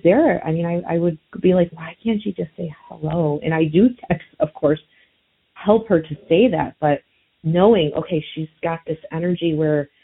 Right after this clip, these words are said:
there's gotta be a level of, um, friction that w-, is let down where she feels safe before she opens up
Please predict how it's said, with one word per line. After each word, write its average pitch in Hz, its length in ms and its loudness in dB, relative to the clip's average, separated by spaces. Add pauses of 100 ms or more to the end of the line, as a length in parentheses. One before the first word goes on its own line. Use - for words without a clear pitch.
(160)
there's 180 260 4
gotta 175 220 2
be 190 100 2
a 185 60 2
level 170 420 0
of, 156 240 2 (220)
um, 143 520 -6 (1400)
friction 240 320 4
that 165 200 0 (100)
w-, 170 200 -2
is 180 220 2
let 160 340 2
down 165 320 0
where 151 160 -2 (140)
she 160 200 0
feels 147 220 0 (140)
safe 156 300 4
before 143 440 -2 (120)
she 143 200 0
opens 151 420 0
up 147 100 -4